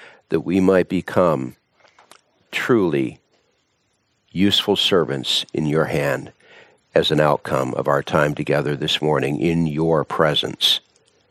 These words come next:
In your name, Shepherd Jesus, we pray. Amen. Revelation chapter five. And I,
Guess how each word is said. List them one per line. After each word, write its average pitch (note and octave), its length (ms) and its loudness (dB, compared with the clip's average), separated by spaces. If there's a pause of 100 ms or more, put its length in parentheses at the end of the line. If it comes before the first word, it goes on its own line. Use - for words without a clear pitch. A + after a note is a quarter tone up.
(600)
In C2 100 -2
your E2 240 2
name, F2 260 4
Shepherd E2 440 0
Jesus, D2 500 0
we C#2 140 -4
pray. C#2+ 520 -2 (560)
Amen. C#3 600 -4 (2000)
Revelation A#2+ 840 2 (800)
chapter A#2 720 0 (400)
five. A#2+ 800 0 (1800)
And A2+ 200 -4
I, C3+ 580 4